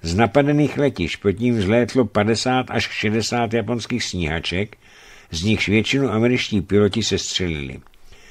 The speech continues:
Když Fukudome dostal přesnější informace o pozici nepřátelské operační skupiny,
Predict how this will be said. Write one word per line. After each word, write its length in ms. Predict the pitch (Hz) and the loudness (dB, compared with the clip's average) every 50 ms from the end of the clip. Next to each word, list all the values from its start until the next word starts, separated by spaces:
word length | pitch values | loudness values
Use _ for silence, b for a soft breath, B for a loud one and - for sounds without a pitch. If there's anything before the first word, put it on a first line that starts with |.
| b b b b b b | b b b b b b
Když 220 | - 90 87 - - | -4 -2 -2 -2 0
Fukudome 520 | - 123 123 - 147 143 156 151 156 156 | -2 -2 0 0 0 2 2 2 2 2
dostal 360 | 135 147 139 - - 147 139 | 2 2 0 2 0 0 0
přesnější 640 | 131 - 147 131 - - 147 143 127 - 143 135 135 | 0 -2 -4 -4 -2 0 -2 -2 0 -2 -2 -2 -2
informace 760 | 147 135 123 - 143 135 123 104 90 80 73 - - - 73 | -4 -4 -4 -2 0 0 0 0 0 -2 -4 -6 -8 -8 -8
o 160 | - - 98 | -6 -6 -8
pozici 500 | 90 - - 110 98 120 131 120 - 131 | -4 2 2 2 4 4 0 0 0 0
nepřátelské 760 | 127 123 117 - - 131 127 123 113 131 127 120 - - 135 117 | 0 0 0 -2 -2 -2 -2 0 0 -2 -4 -4 -2 -2 -2 -2
operační 460 | 113 107 123 123 127 123 - 113 104 | -2 -2 -2 -2 -2 -2 -2 -4 -4
skupiny, 680 | - - - 90 82 - 85 82 82 82 80 80 104 | -4 -4 -6 -6 -6 -4 -4 -2 -2 -2 -4 -4 -6